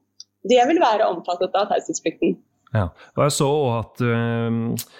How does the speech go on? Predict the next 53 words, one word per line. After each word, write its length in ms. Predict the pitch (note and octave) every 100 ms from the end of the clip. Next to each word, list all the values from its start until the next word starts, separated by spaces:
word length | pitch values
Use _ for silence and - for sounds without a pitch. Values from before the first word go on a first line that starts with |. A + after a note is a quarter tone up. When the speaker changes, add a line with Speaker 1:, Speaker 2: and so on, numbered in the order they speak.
| - -
Speaker 2:
en 80 | B2
betingelse 580 | A#2 - A2+ F#2+ - G#2+
for 100 | A2 G2+
at 120 | - A2
Anna 160 | G2+
Nilsen 380 | G2+ F#2 - F#2+
skulle 320 | - G#2 G2
stille 380 | F#2+ A#2 G2+ G2
opp, 180 | - - _ _ G#2
eh, 220 | G2 G2
og 160 | G2
være 160 | G2+ G2
vitne 480 | G#2+ - _ G2 A2+
i 80 | A#2+
tingretten, 600 | A2+ A2 F#2+ - C3 B2
var 240 | F#2+ F2+ G2+
at 180 | - - - G#2
hun 140 | G2+ G#2
fikk, 460 | A2 - _ -
eh, 180 | G2 G2
spørsmålene 640 | - - - - F#2+ F#2+ -
skriftlig 480 | A2 - - G2+
på 100 | -
forhånd. 380 | B2 B2 D#3 A2 -
Er 80 | G#2
det 340 | G2 F2+ F2+
vanlig, 280 | F2+ F#2 D3
eller? 180 | A#3 G3+ _ _ _ _ _ _ - _ _ -
Speaker 1:
Det 140 | A#3+ C4
er 160 | A3
helt 180 | F3 -
uvanlig. 480 | A#3 G3 F#3+ A3+ D4+ - _ _
Eh, 220 | B3+ C4 C4
men 120 | C4+
vi 140 | B3+ D#4+
ønsket 300 | C4 - -
jo 80 | A3+
på 80 | C4+
en 40 | C4
måte 240 | - -
å 120 | A#3
være, 220 | A#3 G#3+ G#3+
spille 240 | C4+ G3+
med 140 | G3 -
åpne 360 | G3 - G3+ G#3+
kort. 220 | E4+ -
Det 120 | - A3+
var 100 | G#3
aldri 140 | B3+
meningen 340 | C#4+ F#3+ F#3 F#3
å 80 |
sette 400 | G3 A3 - -
hverken 600 | G3+ - - G#3 G3 G3